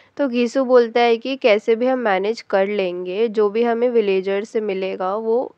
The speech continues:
हम खिला ही देंगे कैसे न कैसे। फिर जैसे जैसे घीसू और माधव पोटैटोज़ खा रहे हैं तो घीसू को एक दावत याद आती है जब वो बीस साल पहले एक लैंड ओनर की शादी में गया था। वहाँ पे उसने,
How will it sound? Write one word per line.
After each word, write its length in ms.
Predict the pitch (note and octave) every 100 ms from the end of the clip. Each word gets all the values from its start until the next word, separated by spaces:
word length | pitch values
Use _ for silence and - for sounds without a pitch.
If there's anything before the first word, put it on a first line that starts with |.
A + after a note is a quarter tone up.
| -
हम 180 | C4 C#4+
खिला 260 | C#4+ A#3+
ही 140 | A#3 B3
देंगे 300 | A3 G3 G3
कैसे 280 | G#3+ G#3+ G#3
न 120 | G3+
कैसे। 420 | G3 G#3 - B3 - _ - - _ _ -
फिर 200 | C4+ C#4
जैसे 360 | B3+ B3+ B3+ B3+
जैसे 300 | B3+ B3 C4
घीसू 400 | A#3 A3+ - A3+
और 140 | A3+
माधव 500 | A#3 A3+ F#3+ F#3+ G3+ G#3+
पोटैटोज़ 580 | A3+ G3+ F#3+ F#3 G3 A3+ -
खा 300 | - F#3+ F#3+
रहे 120 | G3
हैं 140 | F#3 F#3+
तो 120 | A#3+
घीसू 400 | A3+ A3+ - A#3+
को 180 | A#3+ B3+
एक 400 | - A#3+ B3 C4+
दावत 460 | A3+ G3 F3+ G3
याद 260 | A3 A3 G#3
आती 300 | F#3 F3 F#3
है 140 | F#3+
जब 180 | G#3 A3
वो 100 | A3
बीस 340 | A#3 G#3 G#3 -
साल 200 | A3+ A#3
पहले 400 | A#3 G3+ F#3+ G3 -
एक 160 | A#3 A#3
लैंड 340 | A3 F#3 G3
ओनर 260 | G3+ G3+ G3+
की 160 | G#3+ B3+
शादी 380 | B3+ F#3+ F3+
में 160 | G3 G#3+
गया 300 | G#3 F#3 F3+
था। 240 | G3 F#3 - _ - - - -
वहाँ 200 | A3+ A3+
पे 140 | A3+ C#4
उसने, 520 | C#4 C4 C4 C#4+